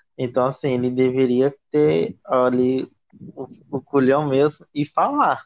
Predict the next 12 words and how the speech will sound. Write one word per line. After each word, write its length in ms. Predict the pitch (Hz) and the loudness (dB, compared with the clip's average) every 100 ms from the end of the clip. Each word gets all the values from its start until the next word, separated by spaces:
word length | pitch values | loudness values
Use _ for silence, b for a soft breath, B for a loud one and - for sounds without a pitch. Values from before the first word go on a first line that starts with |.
| _ b b _ - | _ b b _ -4
"Não, 220 | 127 113 | -2 0
eu 40 | |
não 100 | 117 120 | -2 -2
gosto 220 | 120 120 | -2 2
dessa, 440 | 127 127 123 - | 2 2 0 -6
não, 200 | 127 127 _ | -10 -10 _
não 140 | 123 120 | -10 -8
sei 160 | - 123 | -4 -6
o 40 | |
quê, 240 | - 135 | 0 0
vão 160 | 127 127 | 2 0
acabar 340 | 127 127 120 | -2 -2 -2